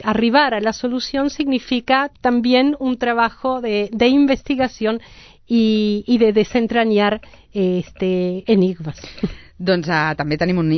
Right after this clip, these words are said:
Speaker 2: un enigma. Qui era qui feia aquesta recomanació?
Speaker 1: El, ahí la hace Marta.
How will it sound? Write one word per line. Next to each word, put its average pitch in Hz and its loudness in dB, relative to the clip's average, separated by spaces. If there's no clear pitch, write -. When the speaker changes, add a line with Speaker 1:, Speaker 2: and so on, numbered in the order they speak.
Speaker 2:
un 170 0
enigma. 185 0
Qui 196 -4
era 214 2
qui - -12
feia 156 -4
aquesta 156 -4
recomanació? 151 -4
Speaker 1:
El, 190 0
ahí 220 -4
la 190 0
hace 180 -4
Marta. 170 -2